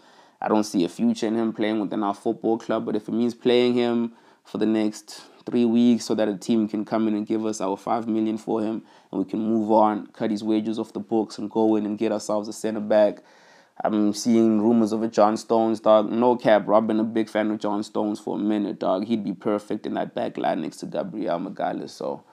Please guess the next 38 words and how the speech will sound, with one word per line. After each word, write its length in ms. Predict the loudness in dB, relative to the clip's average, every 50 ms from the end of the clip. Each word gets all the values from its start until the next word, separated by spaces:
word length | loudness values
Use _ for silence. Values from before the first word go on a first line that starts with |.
| _ _ _ _ _ _ _ _ _ _ _ _ _
yeah, 240 | -4 -2 0 2 2
go 180 | 2 2 0 0
do 200 | 2 0 0 2
that 180 | 2 2 0 0
business 420 | -2 -2 -2 -2 -4 -6 -6 -8
if 140 | -10 -10 -10
you 80 | -14 -4
can, 240 | -2 0 0 2
even 100 | 0 -2
if 140 | -2 -4 -8
it's 100 | -10 -8
a 60 | -6
loan, 320 | -2 0 0 0 0 -2 -2
bro. 160 | -4 -4 -4
Move 240 | -2 -4 -2 0 0
on 140 | 0 -2 -2
from 200 | -4 -6 -6 -4
man 200 | -4 -4 -4 -6
like 140 | -6 -6
Mustafi. 600 | -8 -12 -12 -8 -4 -2 -2 -2 -4 -8 -12 -8
Give 120 | -8 -6 -4
that 120 | -4 -6
five 260 | -2 0 0 0 0
million 280 | 0 -2 -2 -2 -4 -4
to 100 | -6 -8
Shetty 460 | -10 -6 -4 -6 -6 -6 -6 -10 -12
for 240 | -10 -8 -8 -6 -6
a 20 |
season-long 720 | -8 -8 -8 -6 -6 -6 -6 -4 -4 -4 -4 -4 -2 0
loan 340 | 2 2 2 2 0 -2 -2
with 80 | -4 -6
an 280 | -6 -6 -6 -8 -6 -4 -4
obligation 600 | -2 -2 -4 -6 -4 -2 -4 -4 -4 -6 -8 -10
to 40 |
buy 380 | -6 0 2 4 4 4 4 2
for 160 | -2 -8 -14
twenty-five 560 | -10 -10 -8 -8 -8 -8 -4 -2 -2 -2 -2
mil. 420 | -2 -2 -2 0 0 0 -2 -4